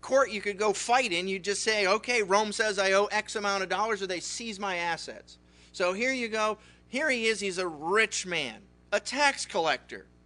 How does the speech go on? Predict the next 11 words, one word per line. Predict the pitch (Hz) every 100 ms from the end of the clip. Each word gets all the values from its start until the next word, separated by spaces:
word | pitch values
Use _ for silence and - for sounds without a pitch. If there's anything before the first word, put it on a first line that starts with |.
| _ _ -
despised | 214 - - - 220 226 220 175 165
by | 185 175 160
all. | 160 156 139 113 - _ _ _
I | 165
think | 165 208 190
that | 185
would | 180 160
be | 160
fair | - 170 156
to | 135
say. | 127 135 107 92